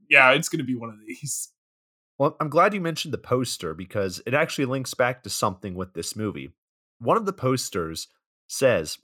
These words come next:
Speaker 2: on, like, the top right corner, this is true, you can look this up. It says, "Warning, boobs in the first second."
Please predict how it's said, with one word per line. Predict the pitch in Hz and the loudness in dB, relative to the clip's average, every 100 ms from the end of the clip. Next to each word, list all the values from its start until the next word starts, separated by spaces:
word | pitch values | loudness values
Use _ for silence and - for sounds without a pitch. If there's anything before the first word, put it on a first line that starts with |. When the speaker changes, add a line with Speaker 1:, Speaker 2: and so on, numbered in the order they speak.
| - | -10
Speaker 2:
on, | 98 | -6
like, | 90 90 | -6 -6
the | - | -4
top | 120 131 | 0 2
right | 135 127 | 4 2
corner, | - 113 92 | 0 -4 -4
this | 120 | -6
is | |
true, | - 90 | -6 -8
you | 95 | -8
can | 107 | -10
look | 110 | -10
this | 135 - | -6 0
up. | 82 76 _ _ _ _ _ _ _ _ _ _ _ | 0 0 _ _ _ _ _ _ _ _ _ _ _
It | 120 117 | -6 0
says, | 135 113 98 _ _ _ - | 2 2 0 _ _ _ -14
"Warning, | 87 123 123 92 67 55 _ _ _ _ _ _ | 2 6 6 4 -2 -12 _ _ _ _ _ _
boobs | 117 135 143 135 - - | 4 6 6 4 -2 -2
in | 123 110 | -2 0
the | 98 | 0
first | - 123 120 117 - - _ | 2 4 6 4 -2 -8 _
second." | - - 117 90 78 71 _ | -6 0 0 0 -6 -18 _